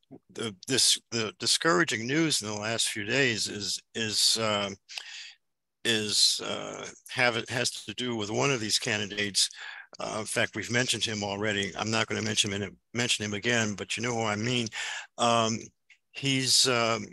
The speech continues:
not only does he have the backing of the police, but it's now turning out that, uh, the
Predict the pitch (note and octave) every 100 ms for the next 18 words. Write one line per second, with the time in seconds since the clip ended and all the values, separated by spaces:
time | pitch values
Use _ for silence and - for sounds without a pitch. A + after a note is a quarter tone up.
0 | - _ _ _ _ _ - B2+ B2 C3
1 | C3+ B2+ A#2 A2+ A2 _ _ - A#2 A#2
2 | A#2 A#2 C3 B2 G#2+ G#2 A#2 A#2+ A#2+ G#2
3 | F2+ - A#2+ C#3+ B2 - A2+ G2+ - A#2
4 | G#2 - A#2 B2+ B2+ A#2+ A2 - B2+ A2+
5 | G#2 G#2 G2 - A2 G2 - - - -
6 | _ G#2+ G#2+ G2 G2+